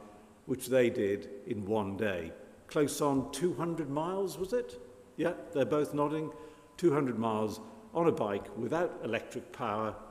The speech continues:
in one day. That's endurance. Thirdly, Paul gives us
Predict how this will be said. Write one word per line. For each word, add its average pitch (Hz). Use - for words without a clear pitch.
in 101
one 98
day. 76
That's -
endurance. 98
Thirdly, 196
Paul 185
gives 123
us -